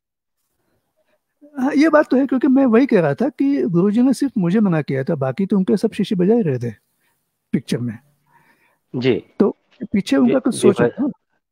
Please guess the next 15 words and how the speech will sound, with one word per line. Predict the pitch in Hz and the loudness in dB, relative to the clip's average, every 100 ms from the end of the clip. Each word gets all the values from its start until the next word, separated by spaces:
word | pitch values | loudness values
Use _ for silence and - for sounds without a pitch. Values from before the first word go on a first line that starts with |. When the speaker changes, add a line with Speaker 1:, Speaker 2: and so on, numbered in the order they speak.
| _ - - - | _ -20 -16 -10
Speaker 1:
अगर | 170 185 | -6 -2
Speaker 2:
जी, | |
जी, | 196 | 2
Speaker 1:
मैं | - 226 226 226 | 4 4 0 -4
Speaker 2:
जी। | - - _ _ - | -10 -20 _ _ -10
Speaker 1:
नेगेटिव | 277 180 185 214 233 | -2 2 4 2 0
सोचता | 185 170 202 | 0 0 0
उनके | 175 185 | 0 0
बारे | 170 160 | 0 0
में | 156 156 | -2 -4
कि | - 156 | -4 -2
उन्होंने | 151 165 175 | -2 -2 -2
ऐसा | 147 - 170 202 | -4 -4 -4 -6
क्यों | _ _ - 180 | _ _ -4 -2
कहा, | 156 127 110 | -2 -6 -10